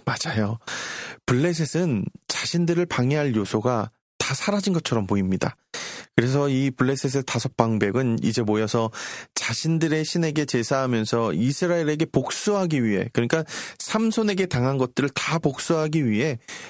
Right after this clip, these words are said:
전쟁의 출정식을 열고 있는 겁니다. 모든 군사 지도자들, 장관들, 비서관 모두가 모여서 삼손을 비웃고 조롱하면서 곧 있을 이스라엘의 최후를 즐거워하고 있는 것입니다.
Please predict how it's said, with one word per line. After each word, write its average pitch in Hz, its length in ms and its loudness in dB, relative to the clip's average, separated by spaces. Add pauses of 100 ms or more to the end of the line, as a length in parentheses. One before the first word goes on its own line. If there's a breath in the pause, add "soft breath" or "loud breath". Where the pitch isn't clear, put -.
(140 loud breath)
전쟁의 117 600 0
출정식을 220 1040 0
열고 113 300 2
있는 120 180 2
겁니다. 98 440 -2 (500 loud breath)
모든 131 500 2
군사 131 380 0
지도자들, 135 840 0
장관들, 135 840 2
비서관 143 560 0
모두가 185 440 2
모여서 123 500 0 (420 loud breath)
삼손을 147 560 0
비웃고 135 540 0
조롱하면서 143 840 0 (300 loud breath)
곧 151 280 2
있을 123 420 0
이스라엘의 143 600 0
최후를 175 540 0
즐거워하고 117 500 0
있는 110 220 2
것입니다. 95 520 0